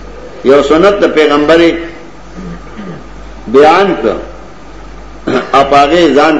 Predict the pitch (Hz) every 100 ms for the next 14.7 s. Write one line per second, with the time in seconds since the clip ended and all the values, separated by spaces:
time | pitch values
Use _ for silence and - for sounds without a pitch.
0 | 139 135 139 143 139 131 117 113 120 127
1 | 120 - 117 123 117 123 113 - 117 110
2 | - - - - - - - - - -
3 | 160 185 165 - 147 147 - - 123 135
4 | 123 120 120 120 123 120 104 123 107 104
5 | 117 117 110 107 - 120 120 - 117 104
6 | 104 98 98 90 85 - - - - -
7 | - - - - - - - - - 113
8 | - 123 139 160 165 185 - - - -
9 | - - - - - 104 104 113 139 143
10 | 131 110 104 107 110 107 107 90 - -
11 | - - - - - - - - 107 175
12 | 208 214 156 131 123 113 117 110 110 101
13 | - 87 - - - - - 117 156 190
14 | 170 165 147 143 135 147